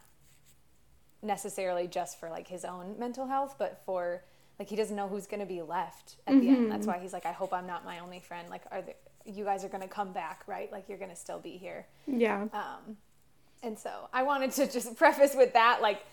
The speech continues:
Speaker 1: I think that there's more of a that meaning actually
Speaker 2: Yeah.
Speaker 1: going on in the song, but if we're really gonna dig into this spiritually,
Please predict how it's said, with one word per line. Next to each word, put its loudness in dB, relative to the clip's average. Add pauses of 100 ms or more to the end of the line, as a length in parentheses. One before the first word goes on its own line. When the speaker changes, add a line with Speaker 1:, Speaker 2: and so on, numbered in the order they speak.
(200)
Speaker 1:
I 6
think 6
that 8
there's 4
more 2
of -2
a -4
that 2
meaning -6
actually 4
Speaker 2:
Yeah. 6
Speaker 1:
going 2
on -2
in -4
the -6
song, -4
but 0
if -4
we're -4
really -2
gonna -4
dig -6
into -8
this -2
spiritually, -2